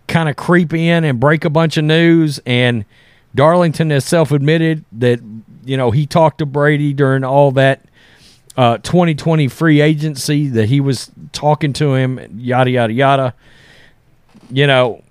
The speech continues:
he's talking to a lot of these players. A lot of these players like Jeff Darlington a lot themselves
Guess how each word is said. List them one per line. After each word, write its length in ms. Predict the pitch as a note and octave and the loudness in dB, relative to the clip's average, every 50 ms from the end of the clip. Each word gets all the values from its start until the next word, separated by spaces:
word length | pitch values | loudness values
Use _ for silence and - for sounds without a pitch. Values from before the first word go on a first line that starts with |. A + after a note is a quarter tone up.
| _ - | _ -10
he's 260 | A2 A2 D#3 F3+ D#3 | -6 -6 -4 -6 -4
talking 360 | - - F3+ F3 D#3 - D#3 | -2 0 0 2 2 0 0
to 120 | C#3+ D3 C3+ | 2 2 2
a 40 | B2+ | 2
lot 220 | C3 C#3 C#3+ D3 | 2 2 2 2
of 80 | C#3+ C3 | 0 0
these 180 | C3 B2+ G#2+ | -2 -4 -6
players. 380 | - - D#3 D3 D3 D3 C#3 A2+ | -4 -2 0 2 2 2 0 -2
A 40 | B2 | -2
lot 140 | B2+ C#3 | 0 0
of 60 | C#3+ C3+ | 0 0
these 180 | B2+ A#2 - | -2 -4 -4
players 320 | - - C#3+ C3 A#2 G2 G#2+ | -2 0 0 0 0 -2 -2
like 280 | A2 B2 B2+ B2+ - - | -2 0 0 -2 -2 -4
Jeff 260 | G#2 G#2+ G#2 G2+ - | -4 -2 -2 -2 -2
Darlington 560 | B2+ A2+ A2 G#2+ G#2 G2+ G2 - A2+ G2+ - - | -4 -2 -2 -2 -2 -4 -4 -6 -6 -8 -8 -8
a 100 | - G2+ | -10 -10
lot 580 | F2+ E2+ F#2+ A2 A#2 A2+ F#2+ D#2 C#2 - - - _ _ _ _ _ _ _ _ _ _ _ - | -8 -6 -6 -2 -2 0 0 -2 -4 -8 -14 -20 _ _ _ _ _ _ _ _ _ _ _ -6
themselves 840 | A#2 A#2 C3 C3 B2+ A2 - - D#3 D3 C#3 A#2+ G#2+ G#2+ G#2+ A2 | -2 0 0 0 -2 -4 -2 0 2 2 2 2 0 -2 -6 -8